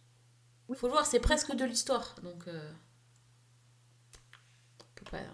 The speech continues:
Speaker 2: on peut pas dire mieux.
Speaker 1: Bah, en tout cas, ça, ça permet de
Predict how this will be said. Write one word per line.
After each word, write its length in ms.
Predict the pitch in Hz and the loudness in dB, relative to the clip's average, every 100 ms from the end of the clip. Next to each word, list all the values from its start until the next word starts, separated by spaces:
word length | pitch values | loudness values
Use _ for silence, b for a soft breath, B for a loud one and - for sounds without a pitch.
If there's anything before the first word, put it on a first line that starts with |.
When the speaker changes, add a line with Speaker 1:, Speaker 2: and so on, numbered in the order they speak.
| - | -14
Speaker 2:
on 60 | 160 | -12
peut 80 | - | -8
pas 80 | 165 | -6
dire 160 | 185 | -6
mieux. 180 | 226 240 233 - - _ _ _ _ _ _ _ _ _ B B B B B B _ | -4 -4 -6 -14 -18 _ _ _ _ _ _ _ _ _ B B B B B B _
Speaker 1:
Bah, 100 | 226 233 | 2 2
en 80 | 277 | 2
tout 120 | 302 | -4
cas, 220 | - 339 | 0 0
ça, 340 | - 262 247 240 | 2 2 2 -2
ça 200 | - 247 | -2 -2
permet 440 | 247 269 277 320 | 0 0 2 0
de 560 | 269 226 226 226 220 - | 0 4 6 8 6 4